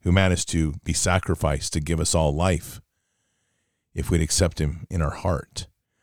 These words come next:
Somebody I talk to daily, somebody I check th-, everything through first, somebody I live and breathe through, somebody who I seek constantly to be so in,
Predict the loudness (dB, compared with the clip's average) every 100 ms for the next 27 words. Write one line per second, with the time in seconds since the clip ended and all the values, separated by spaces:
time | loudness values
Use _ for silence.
0 | _ 2 4 4 4 2 -2 2 2 0
1 | 0 0 2 2 2 2 0 2 4 4
2 | 4 4 4 2 -2 _ _ _ _ _
3 | _ _ _ -4 4 4 2 -4 -6 -6
4 | _ _ 4 6 4 4 2 2 2 0
5 | 2 2 2 2 -6 -10 _ _ _ _
6 | _ _ _ 4 6 8 4 2 2 2
7 | 0 -10 _ -6 -2 0 0 0 2 2
8 | 2 2 2 -2 -8 -20 _ _ _ _
9 | _ _ _ _ _ _ _ _ _ 2
10 | 6 8 6 6 4 2 2 0 0 0
11 | 0 2 2 2 2 0 2 2 2 0
12 | 2 2 2 4 4 6 6 4